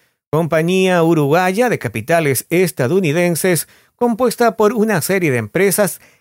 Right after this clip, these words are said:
que se han adjudicado en dos ocasiones más del setenta y cuatro por ciento de una sola licitación. El segundo es la Asociación Gremial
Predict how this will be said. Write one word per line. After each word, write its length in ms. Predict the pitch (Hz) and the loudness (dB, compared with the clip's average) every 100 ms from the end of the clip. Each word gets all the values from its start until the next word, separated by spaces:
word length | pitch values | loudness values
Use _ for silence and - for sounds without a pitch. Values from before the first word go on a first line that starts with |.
| - | -6
que 200 | 151 139 | -2 -2
se 200 | - 139 | 0 0
han 120 | 196 | 0
adjudicado 720 | 175 - 120 110 175 175 151 | -2 -2 -4 -2 0 2 2
en 240 | 117 101 98 | 0 -2 -2
dos 240 | 175 170 | -2 0
ocasiones 680 | 208 220 - 220 156 160 - _ _ _ _ - | 0 -2 0 0 0 -2 -6 _ _ _ _ -8
más 420 | 107 131 175 165 | -4 -2 -2 -4
del 240 | 151 165 - | -2 -4 -4
setenta 640 | - 165 143 - 151 139 131 | -6 -2 -2 0 -2 0 -2
y 140 | 117 | -2
cuatro 440 | - 226 226 196 - | -2 -2 0 -2 -4
por 180 | 120 | -6
ciento 440 | 113 208 196 202 202 | -2 0 0 0 0
de 180 | 135 120 | 0 0
una 400 | 220 262 247 226 | 0 0 -2 -2
sola 420 | - 156 180 202 | -4 -2 0 0
licitación. 760 | 185 156 160 175 - 240 135 107 _ _ _ | -2 -4 -2 -2 0 0 -2 -6 _ _ _
El 120 | 143 | -2
segundo 580 | 135 170 226 233 220 214 | 0 2 2 2 2 2
es 240 | 202 208 185 | 2 2 0
la 360 | 170 165 139 | 0 0 0
Asociación 720 | 139 160 147 147 131 190 202 | -2 0 -2 -2 0 0 0
Gremial 460 | 151 131 185 202 | 0 0 0 0